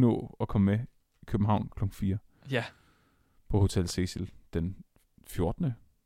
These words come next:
Speaker 1: april.
Speaker 2: Kæft, du er god, Flemming.
Speaker 1: Jeg er faktisk ret god til at huske nogle
Speaker 2: Ja, det
Speaker 1: ting.
Speaker 2: er du faktisk.
Speaker 1: Al-, bortset fra det, jeg glemmer.
Speaker 2: Jamen, det er også rigtigt.
Speaker 1: <laughs> Vil du have et dyrefakt, Mark?
Speaker 2: Jeg vil fucking gerne have et dyrefakt.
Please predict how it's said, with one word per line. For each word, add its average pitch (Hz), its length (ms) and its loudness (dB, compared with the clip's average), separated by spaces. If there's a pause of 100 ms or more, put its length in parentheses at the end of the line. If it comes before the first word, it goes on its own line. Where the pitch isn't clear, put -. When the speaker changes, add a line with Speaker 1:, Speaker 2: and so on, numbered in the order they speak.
(120)
Speaker 1:
april. 160 360 -4 (1400)
Speaker 2:
Kæft, - 220 -18
du - 60 -16
er - 20 -20
god, - 140 -16
Flemming. - 280 -16 (520)
Speaker 1:
Jeg 98 60 2
er - 40 2
faktisk 95 240 2
ret 104 120 2
god 104 180 0
til - 100 -4
at 87 40 0
huske - 320 -2
nogle 95 120 0
Speaker 2:
Ja, 104 40 0
det 110 60 -2
Speaker 1:
ting. 127 100 6
Speaker 2:
er 113 40 6
du 113 80 0
faktisk. - 420 -8 (340)
Speaker 1:
Al-, 233 120 6 (140)
bortset 120 280 6
fra 117 60 0
det, 104 80 -2
jeg 95 80 -2
glemmer. 101 200 -4 (380)
Speaker 2:
Jamen, 110 140 -2
det 127 60 2
er 117 40 2
også - 160 -6
rigtigt. - 220 -20 (920)
Speaker 1:
<laughs> - 80 2 (1080)
Vil - 20 -6
du 127 60 10
have 139 100 12
et 151 120 4
dyrefakt, 156 400 10
Mark? - 240 -8 (180)
Speaker 2:
Jeg - 60 4
vil 147 80 4
fucking - 420 -8
gerne 117 120 -12
have - 40 -10
et - 80 -16
dyrefakt. - 300 -12